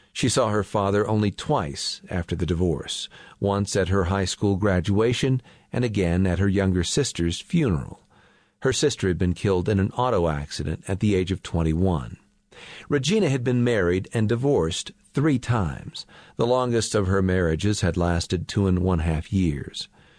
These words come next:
She was in my office because she was contemplating a fourth marriage. Her mother had asked that she talk with me before she married again. "I don't know if I should do this or not,"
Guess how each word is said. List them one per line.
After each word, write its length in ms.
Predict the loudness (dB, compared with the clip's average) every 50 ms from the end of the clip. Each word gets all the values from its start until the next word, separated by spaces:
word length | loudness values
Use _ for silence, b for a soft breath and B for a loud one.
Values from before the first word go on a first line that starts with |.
| b b b b b
She 140 | b -2 2
was 140 | 2 4 4
in 100 | 4 2
my 180 | 2 2 2 0
office 340 | 0 0 0 0 -2 -2
because 400 | -2 -4 -2 0 0 2 2 0
she 160 | 0 0 0 0
was 160 | 0 0 0
contemplating 680 | -2 -2 -2 -2 -2 -4 -4 0 0 0 2 2 2
a 80 | 0 -2
fourth 480 | -2 0 2 2 2 2 0 -4 -4 -2
marriage. 580 | -2 0 -2 -2 -4 -8 -14 -16 -18 -20 -20 b b b b b b b b b b
Her 120 | b -2
mother 280 | 0 0 0 2 2 2
had 160 | 2 0 0
asked 400 | 0 0 0 -2 -2 -4 -4 -4
that 200 | -2 -2 -2 -2
she 180 | -4 -4 -4 -2
talk 360 | -2 -2 -2 -2 -2 -2 -4
with 160 | -4 -2 0
me 320 | 0 0 2 2 0 0 -2
before 340 | -4 -6 -6 -2 -2 -2 -2
she 160 | 0 0 0
married 360 | 2 2 2 0 0 0 -2
again. 500 | -2 -2 -2 -2 -4 -4 -8 -12 -16 -18 -20 _ _ _ _ _ _ _ -20 -20 B B B B B B B B B B B B B B -6 -2
"I 100 | 0 2
don't 140 | 2 2
know 100 | 2 0
if 100 | 0 0
I 60 | -2 -2
should 240 | -2 -2 -2 -2
do 200 | 0 0 2 2
this 300 | 2 2 0 -2 -4 -6
or 140 | -6 -2 -2
not," 340 | -2 -2 -2 -4 -6 -10 -12